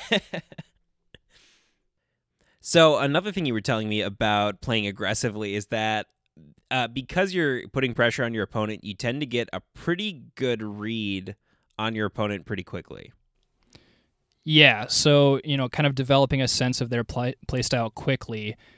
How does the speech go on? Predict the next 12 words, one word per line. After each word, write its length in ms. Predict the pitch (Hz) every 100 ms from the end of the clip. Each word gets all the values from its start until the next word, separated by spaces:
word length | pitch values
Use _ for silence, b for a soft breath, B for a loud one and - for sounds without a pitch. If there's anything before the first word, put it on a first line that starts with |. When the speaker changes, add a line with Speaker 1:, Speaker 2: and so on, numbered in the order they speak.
| b
Speaker 2:
um, 320 | 127 117 110 110 _
is 240 | 147 170 156
important 760 | 131 - 117 110 110 113 - -
because, 540 | 123 - 117 110 107 -
again, 280 | 131 131
this 100 | 131
kind 160 | - 151
of 80 | 120
feeds 240 | 127 123
back 380 | - 113 110 -
into 320 | 123 117 127
the 340 | 110 107 107